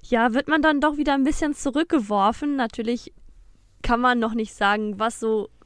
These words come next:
passiert und wie es weitergeht. Ich meine, ich, jetzt habe ich noch die E-Mail geschickt gehabt und habe dann eine Antwort bekommen, relativ fix, dass es halt möglichst mit derselben Cast alle Reisen besetzt werden. Von daher weiß ich noch gar nicht, ob das zustande kommt und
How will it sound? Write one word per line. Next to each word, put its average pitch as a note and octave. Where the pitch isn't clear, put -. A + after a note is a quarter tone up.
passiert A#3
und G#3+
wie A3+
es -
weitergeht. G#3+
Ich -
meine, G#3+
ich, -
jetzt G#3+
habe A3
ich -
noch A3
die -
E-Mail A3
geschickt C4+
gehabt C4+
und G#3+
habe A#3
dann A3
eine A3+
Antwort C4+
bekommen, A#3+
relativ A#3
fix, -
dass G#3+
es G#3+
halt G#3+
möglichst B3
mit A3+
derselben G#3+
Cast -
alle B3
Reisen A#3
besetzt A3
werden. G#3+
Von A3
daher G3+
weiß G#3+
ich G#3
noch G#3
gar G3
nicht, G#3+
ob -
das G#3+
zustande A3+
kommt G#3+
und G3+